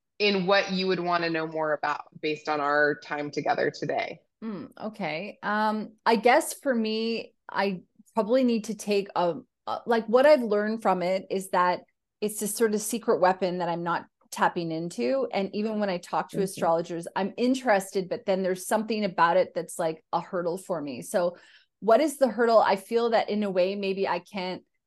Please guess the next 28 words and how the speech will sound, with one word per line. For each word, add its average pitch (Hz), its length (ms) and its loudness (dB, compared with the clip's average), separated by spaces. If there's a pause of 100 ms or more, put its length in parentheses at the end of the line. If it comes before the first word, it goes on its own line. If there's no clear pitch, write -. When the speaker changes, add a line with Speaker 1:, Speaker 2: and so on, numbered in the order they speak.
(240)
Speaker 2:
I 202 100 2
don't 214 140 2
understand 190 800 0
all 196 140 2
of 196 120 -4
the 190 100 -2
logistics 180 720 -4
like 196 220 -2
you're 180 180 -2
talking 175 400 -6
about, 269 420 2
but 240 140 -2
then 247 460 0
I 220 140 0
also 247 220 -2
don't 247 240 0
really 214 260 -2
Speaker 1:
Mm-hmm. 175 100 -6
Speaker 2:
need 175 280 -10
to. 151 340 -2
So 202 300 0
I 214 120 2
guess, 240 380 0 (320)
you 247 80 -2
know, 233 340 2
I'm 233 320 0
curious 269 760 -2
as 202 320 0